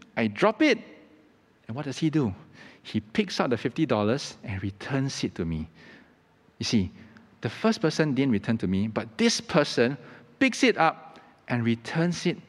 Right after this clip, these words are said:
to me. The act of returning to me confirms he is an honest person. The act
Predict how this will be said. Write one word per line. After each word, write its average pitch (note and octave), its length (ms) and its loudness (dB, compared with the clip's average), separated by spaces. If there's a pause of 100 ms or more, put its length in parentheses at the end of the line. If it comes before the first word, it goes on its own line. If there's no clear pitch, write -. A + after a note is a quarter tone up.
(160)
to D3 120 -2
me. D3 320 0 (420)
The - 220 2
act A#3+ 200 4
of E3+ 120 4
returning G3 460 2
to E3 100 2
me C#3+ 320 4 (220)
confirms A3+ 1200 4 (320)
he G#3 300 0
is G3+ 100 4
an F3 160 2 (100)
honest G3+ 560 4 (220)
person. A#3 560 4 (680)
The - 160 4
act A#3 260 2